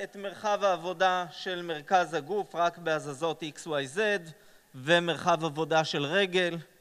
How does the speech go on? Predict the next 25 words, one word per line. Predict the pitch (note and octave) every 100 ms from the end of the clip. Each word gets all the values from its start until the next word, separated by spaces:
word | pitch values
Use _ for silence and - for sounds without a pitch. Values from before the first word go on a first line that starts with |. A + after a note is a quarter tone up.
| _ _ _ _ _ _ C#3
שגם | - C#3+ D#3+
אותם | D3 F#3 F3+ F3
חישבנו. | F3+ - E3+ E3+ F3 E3 - - - -
ועכשיו | F3+ A#3+ A#3+ C4+ A#3
איך | A#3+ A#3+
אנחנו, | B3 A3 G#3 G#3+ G#3 -
אה, | E3+ F3 F3
עושים | F3 - G3+
את | F#3
ההליכה? | F3+ E3+ D#3+ - D#3 C#3 - _ - - - - F3+
אנחנו | G#3 A#3 B3
בכל | A3 A3 B3 A#3
רגע | B3 A#3+ G#3+ F#3+ F3+
מחפשים | G3 - G3 - - B3 A#3 F3+ C#3+
מהמצב | F3+ A3 A3 G#3+ - A3 G#3
הנוכחי, | A3 G3+ G3+ G3+ F#3+ A3 D#3 - _ - -
מחפשים | F#3 F#3+ A3 - C4 B3+ A3+ G#3+
לאן | F#3+ G#3+ A3 A#3
הרובוט | G#3 A3 G3+ G#3
יזוז, | G#3 E3 E3+ D#3 C#3 -
לאן | E3+ G3 A3+
הוא | A#3
יזיז | G#3+ E3 G#3 F3+
את | -
הרגל, | F#3 G3+ F#3+ D3+ C#3